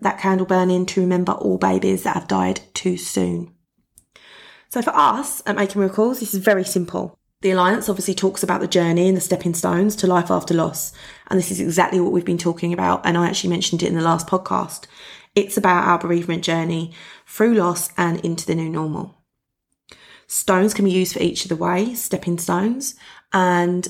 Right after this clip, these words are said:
we obviously have our baby memorial garden that's absolutely beautiful. And people have been visiting there for the last six years since we opened and having pebbles, stones and plaques. So it's really quite relevant for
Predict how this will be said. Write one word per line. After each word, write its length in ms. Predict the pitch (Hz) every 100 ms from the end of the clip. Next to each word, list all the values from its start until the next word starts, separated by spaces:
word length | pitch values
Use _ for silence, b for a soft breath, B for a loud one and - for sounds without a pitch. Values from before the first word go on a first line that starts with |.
| -
we 260 | 185 180 175
obviously 280 | 175 - 170
have 140 | 175
our 100 | 180
baby 240 | 175 175
memorial 340 | 175 180 196 175
garden 380 | 180 180 180 175
that's 140 | 185 -
absolutely 400 | - - 180 170
beautiful. 600 | 175 175 - 190 220 - B B B
And 320 | 214 208 208 208
people 260 | 247 240
have 180 | 214 226
been 140 | 220
visiting 340 | 220 214 - 185
there 160 | 185
for 80 | 185
the 80 | 190
last 260 | 202 202 -
six 240 | - -
years 240 | 180 175
since 240 | 214 226 -
we 80 | 208
opened 560 | 170 170 175 170 175 B B B -
and 300 | 190 185 185 - -
having 480 | - 214 185 180
pebbles, 760 | 185 - 190 170 170 220 - - -
stones 640 | - 180 175 220 240 - -
and 180 | 185 175
plaques. 480 | 185 202 - - - B B B
So 140 | 220
it's 220 | 214 -
really 160 | 269 247
quite 240 | - 214
relevant 460 | 208 196 190 190 226
for 400 | 196 190 185